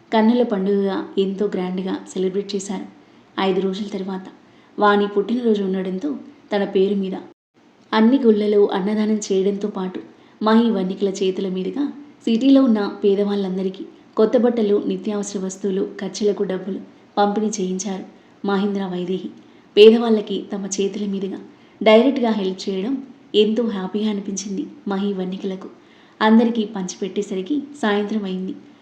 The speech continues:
చాలాసేపు కూర్చోవడం వల్ల నడుం నొప్పి, అలసటగా ఉండడంతో మహితో పాటు నీరసంగా సోఫాలో కూర్చుంది వర్ణిక.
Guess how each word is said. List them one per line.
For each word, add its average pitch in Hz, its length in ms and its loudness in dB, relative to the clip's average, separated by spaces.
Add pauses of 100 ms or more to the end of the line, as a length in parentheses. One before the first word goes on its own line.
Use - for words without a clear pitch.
(200)
చాలాసేపు 240 540 2
కూర్చోవడం 202 520 -2
వల్ల 190 160 -4 (420)
నడుం 220 280 4
నొప్పి, 214 260 -4 (160)
అలసటగా 196 420 -4
ఉండడంతో 190 480 -6 (520)
మహితో 240 380 4
పాటు 208 300 -2 (160)
నీరసంగా 196 540 -4 (160)
సోఫాలో 220 400 0
కూర్చుంది 202 380 -4
వర్ణిక. 190 300 -6